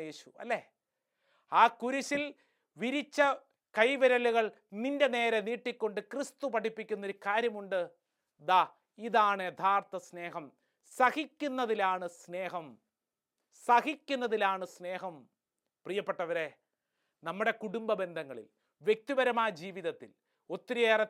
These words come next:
ത്യാഗസഹനങ്ങളിലൂടെ ഒരുപക്ഷെ മറ്റാരോടും പോലും പറയാൻ പറ്റാത്ത വണ്ണം ഉള്ളിൻ്റെ ഉള്ളിൽ സങ്കടങ്ങളുടെ പെരുമഴയുമായി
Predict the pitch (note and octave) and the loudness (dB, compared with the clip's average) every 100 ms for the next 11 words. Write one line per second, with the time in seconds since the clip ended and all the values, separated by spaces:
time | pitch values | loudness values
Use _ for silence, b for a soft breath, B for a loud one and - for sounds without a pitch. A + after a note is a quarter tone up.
0 | - G#3+ A3 A#3 A3+ A3+ A3+ G#3 A3 A3 | 0 4 6 6 4 0 0 0 -2 -2
1 | G#3 G3+ F3+ E3 A#2+ _ _ - G3+ G#3 | -4 -4 -4 -6 -6 _ _ -6 0 0
2 | G#3 G#3 F#3+ _ _ _ F3+ G3+ - B3 | 2 0 0 _ _ _ -4 -4 6 8
3 | B3 B3+ B3+ B3+ B3 B3 B3 B3 B3 B3+ | 8 6 4 4 2 2 0 -2 0 2
4 | B3+ A#3 A3+ A#3 G#3 G#3 F3+ E3 C#3+ _ | 0 0 -2 0 0 -2 -6 -8 -14 _
5 | _ - E3 G3+ A3 G#3+ G3+ G3+ F#3+ E3+ | _ -10 -6 2 2 4 0 0 -4 -6
6 | _ _ - - G#3 A3+ A#3 A3+ A3 G#3+ | _ _ -10 0 0 2 2 2 0 -2
7 | G#3 G#3 G#3+ A3 B3 A#3 A3 G#3+ G#3 | -2 -2 -2 0 0 0 0 0 -4